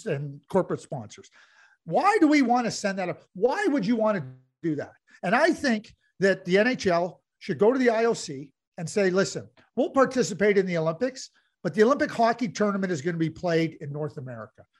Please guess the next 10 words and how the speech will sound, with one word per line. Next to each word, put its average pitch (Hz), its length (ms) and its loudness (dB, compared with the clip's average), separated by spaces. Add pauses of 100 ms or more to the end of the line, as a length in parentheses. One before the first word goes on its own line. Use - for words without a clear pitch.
(140)
We 196 140 2
are 220 100 4
not 190 240 0
traveling 160 420 -2
our 143 120 -6
players. - 440 -18 (340)
It's - 120 -6
made 254 300 6
for 240 100 -2
television. 175 680 -2